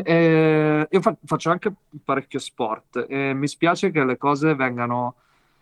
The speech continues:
che ci sia una grossa suddivisione tra come acquisire abilità fisiche e come abbi-, acquisire abilità mentali, mentre io trovo che il processo è, è simile.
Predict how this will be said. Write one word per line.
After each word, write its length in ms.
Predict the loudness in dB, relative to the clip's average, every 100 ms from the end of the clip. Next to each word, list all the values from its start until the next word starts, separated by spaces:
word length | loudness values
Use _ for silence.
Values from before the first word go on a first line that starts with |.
| _
che 100 | -8
ci 120 | -4
sia 120 | 0
una 220 | 2 2 2
grossa 300 | 0 0 -4
suddivisione 600 | -2 -2 0 0 -2 0
tra 280 | 2 2 0
come 160 | -2 -4
acquisire 440 | -2 -2 0 0
abilità 340 | 0 -2 -4
fisiche 460 | -6 -6 -6 -6 -4
e 60 | -4
come 200 | -4 -6
abbi-, 220 | -6 -14
acquisire 400 | -14 -10 -4 -2
abilità 360 | 0 -2 -2 -6 -8
mentali, 920 | -10 -10 -10 0 2 2 0 -6 -16 -20 -20 -20 -14
mentre 420 | -12 -12 -4 -2
io 160 | 0 -2
trovo 340 | -2 0 0
che 300 | -4 -6 -6 -8 _ _ _ _ _ _ -10
il 140 | -6
processo 840 | -4 0 0 -2 -2 0 0 -2 _
è, 420 | -2 0 0 -2 -6 _ _ _ _ _ _ _ -20 _ _ _ _
è 60 | -10
simile. 580 | -4 0 0 0 -4